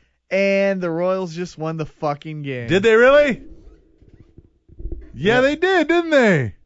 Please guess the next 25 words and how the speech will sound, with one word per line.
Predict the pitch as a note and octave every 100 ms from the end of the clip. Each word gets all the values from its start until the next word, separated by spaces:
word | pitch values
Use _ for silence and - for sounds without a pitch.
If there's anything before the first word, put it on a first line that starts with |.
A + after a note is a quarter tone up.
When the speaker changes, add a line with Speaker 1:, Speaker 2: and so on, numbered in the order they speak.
| -
Speaker 1:
The | D3
Royals? | C#3+ C#3 D#3 F3+ G#3 G3+ C#4+ - -
Speaker 2:
The | C3+ F3+
Royals | F3+ G3 A#3+ B3+ G3+
won | G#3+ G3+
in | F3
the | D3+
twelfth | C3 E3 F#3 G#3 G3+
inning. | F3+ D3+ C3
Speaker 1:
Oh, | A#2+ F#3+ G3
my | F3 D3 C#3
God. | B2+ C3+ B2+
Speaker 2:
Boy, | E3+
George | C3+ E3 F3+ C#3
Brett | G3 F3
just | E3
about | E3+ E3+
had | E3 F#3
a |
heart | E3+ E3+ C3
attack. | - A#2+ G2 F2+
Speaker 1:
He | D#3+ F3+
had | G3+
some | F3
hemorrhoids. | D#3+ A3 C4 F#3 D3+ B2+ B2+ -